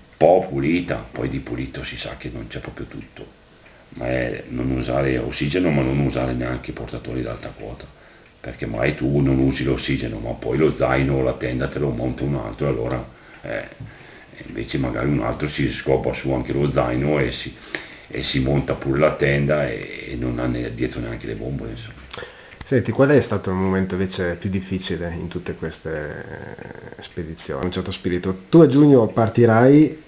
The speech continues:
Speaker 2: quando ci saranno i mondiali di calcio e diciamo che i mondiali di calcio sono seguiti da cinquantasei milioni di italiani che fanno il tifo, mentre invece tu avr-, avrai il tifo di tanti appassionati di montagna, non f-, non sarai probabilmente su, sulla Rai o su Canale cinque o su Sky,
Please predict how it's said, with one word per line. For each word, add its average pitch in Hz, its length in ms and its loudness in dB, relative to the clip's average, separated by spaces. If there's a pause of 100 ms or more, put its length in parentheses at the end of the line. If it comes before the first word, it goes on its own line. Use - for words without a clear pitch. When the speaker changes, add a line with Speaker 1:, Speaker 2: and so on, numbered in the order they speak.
(140)
Speaker 2:
quando 113 240 4
ci 107 80 -2
saranno 117 320 4
i - 20 6
mondiali 98 640 4
di 92 160 -2
calcio 90 540 2 (760)
e 73 680 2
diciamo 147 340 6
che 135 360 6 (380)
i 143 60 -4
mondiali 139 320 10
di 135 100 6
calcio 156 280 6
sono 127 220 4
seguiti 117 440 4
da 104 240 6
cinquantasei 117 560 6
milioni 120 200 12
di 120 60 10
italiani 117 360 8
che 117 120 0
fanno 98 280 2
il 95 120 0
tifo, 90 500 0
mentre 113 280 4
invece 131 300 8
tu 127 120 4
avr-, 123 240 10
avrai 131 280 8
il 131 100 4
tifo 131 300 4
di 104 460 8
tanti 117 240 8
appassionati 113 600 6
di 107 100 6
montagna, 104 680 6
non 113 160 6
f-, - 160 -4
non 147 160 10
sarai 143 460 8
probabilmente 120 760 8
su, 101 400 4
sulla 107 320 4
Rai 101 460 6
o 85 800 -4
su - 180 -10
Canale 85 380 -2
cinque 85 360 -4
o 82 40 -2
su - 160 -8
Sky, 80 380 -2